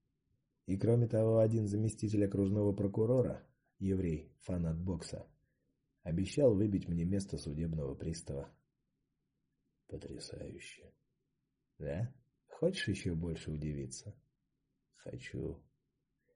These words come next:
Свои первые двадцать побед нокаутом я одержал в боях с мальчиками для битья, которых подбирал мой менеджер. А ещё моя девушка, увидев, как ты боксируешь в Олимпийском центре, сказала, что ты ничего, только зубы надо выправить.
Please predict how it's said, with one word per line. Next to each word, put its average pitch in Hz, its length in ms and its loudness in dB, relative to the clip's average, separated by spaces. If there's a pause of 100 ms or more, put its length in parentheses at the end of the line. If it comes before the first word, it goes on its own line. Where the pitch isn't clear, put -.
(420)
Свои 101 340 2
первые 127 420 6
двадцать 120 440 4
побед 127 400 4
нокаутом 117 600 4
я 101 200 4
одержал 107 480 4
в 95 80 0
боях 104 340 4
с - 80 -12
мальчиками 104 540 0
для 92 180 2
битья, 101 480 2
которых 80 460 -4
подбирал 82 420 -2
мой 85 200 0
менеджер. 80 520 -4 (1400)
А 85 140 -4
ещё 92 300 0
моя 107 300 4
девушка, 107 500 4
увидев, 95 460 2
как 85 180 -4
ты - 100 0
боксируешь 95 640 2
в 92 60 -2
Олимпийском 95 600 0
центре, 107 400 -2
сказала, 95 480 0
что 98 200 -6
ты 107 160 -2
ничего, 110 580 2
только 101 340 -2
зубы 104 340 2
надо 85 300 -2
выправить. 82 560 -4